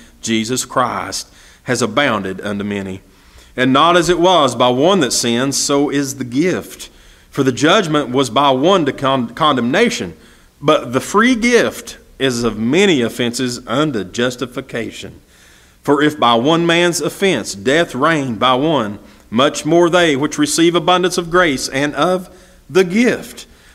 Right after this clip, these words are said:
of righteousness shall reign in life by one, Jesus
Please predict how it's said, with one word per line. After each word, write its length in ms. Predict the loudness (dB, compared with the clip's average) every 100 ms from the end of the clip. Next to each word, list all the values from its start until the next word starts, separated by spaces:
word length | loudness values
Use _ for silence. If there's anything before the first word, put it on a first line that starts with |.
| -2
of 180 | 0 4
righteousness 640 | 4 2 0 -6 -4 -4
shall 260 | -2 0 2
reign 600 | 2 0 0 -4 -6 -10 -6
in 180 | -4 -2
life 380 | 0 0 -2
by 180 | 0 2
one, 460 | 2 2 0 -2 -4
Jesus 680 | -2 0 0 -2 -6 -8